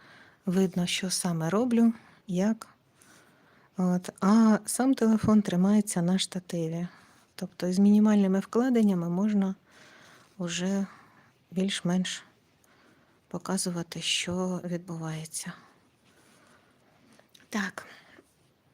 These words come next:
Олександра підписалася. Дякую, дякую. У мене на цьому каналі дуже не вистачає годинок.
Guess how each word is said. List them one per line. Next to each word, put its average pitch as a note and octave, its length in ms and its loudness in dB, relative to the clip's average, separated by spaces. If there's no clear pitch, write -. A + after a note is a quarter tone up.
Олександра F#3 1120 -2
підписалася. G3+ 800 -6
Дякую, A3+ 640 -4
дякую. G#3 580 -2
У A3 60 4
мене D4 200 6
на C4 140 4
цьому B3+ 300 0
каналі A#3 400 2
дуже A3 260 0
не G#3+ 140 4
вистачає G3+ 1120 -2
годинок. F3+ 760 -4